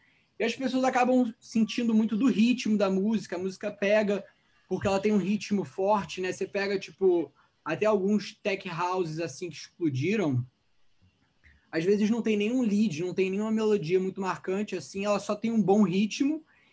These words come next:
e isso envolve as pessoas. Já o melodic, o progressive house, ele tá sempre acompanhado disso. E aí, assim, no final, a melodia é o que toca a cabeça das pessoas, né? Assim, você pensa que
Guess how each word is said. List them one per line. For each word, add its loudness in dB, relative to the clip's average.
e 2
isso 2
envolve 4
as -2
pessoas. 0
Já 0
o 2
melodic, 0
o 0
progressive -6
house, -2
ele 2
tá 0
sempre -4
acompanhado -2
disso. -4
E 0
aí, -2
assim, -4
no 0
final, 0
a -4
melodia 2
é 2
o 0
que -2
toca 0
a -6
cabeça -2
das -6
pessoas, -6
né? -6
Assim, -8
você -4
pensa 0
que -2